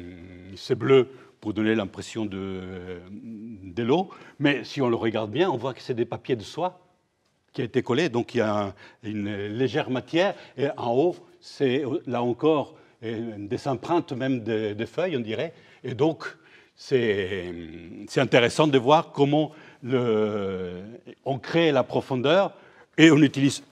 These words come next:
des techniques diverses en même temps dans le même, euh, dans le, dans la même œuvre. Et en particulier ici, ce que je trouve assez drôle,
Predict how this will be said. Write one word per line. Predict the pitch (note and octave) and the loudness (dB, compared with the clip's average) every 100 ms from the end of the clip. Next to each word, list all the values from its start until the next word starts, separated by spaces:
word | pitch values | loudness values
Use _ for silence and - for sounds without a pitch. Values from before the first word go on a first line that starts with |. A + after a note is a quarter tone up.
| - | -6
des | A2+ C#3 | 0 4
techniques | B2+ C3 E3+ B2+ | 4 4 4 4
diverses | C#3+ B2+ E3+ E3+ - - | 4 6 4 2 -6 0
en | C3+ | 2
même | F3 | 2
temps | D#3 D3 D3 - - _ | 2 0 0 -6 -20 _
dans | C3+ D#3 | 0 2
le | C#3 | 2
même, | C3 C#3 B2+ | 0 -2 -2
euh, | A2+ G#2+ G#2 G2 F#2+ F#2 F2+ F#2 F#2+ - F2+ - - | -4 -6 -8 -8 -10 -10 -12 -16 -20 -20 -20 -20 -14
dans | A2 A2+ | -6 -4
le, | G#2+ F#2 F2+ F#2+ F#2+ F#2 | -4 -8 -10 -12 -10 -6
dans | A#2+ | -4
la | A#2+ | -2
même | A#2+ C#3 | -2 0
œuvre. | F#3 C3+ A#2+ - - - | 0 -2 -8 -14 -20 -2
Et | D3+ | 2
en | E3 | 2
particulier | B2+ C3+ - A#2+ B2+ F3 | 0 -4 -6 -6 2 4
ici, | D3 - D3+ | 2 0 -4
ce | - - | -6 -12
que | - | -6
je | G#2+ | -4
trouve | A2+ A#2+ A2 | -4 -4 -6
assez | - A2+ | -4 0
drôle, | A2 E3 | 2 2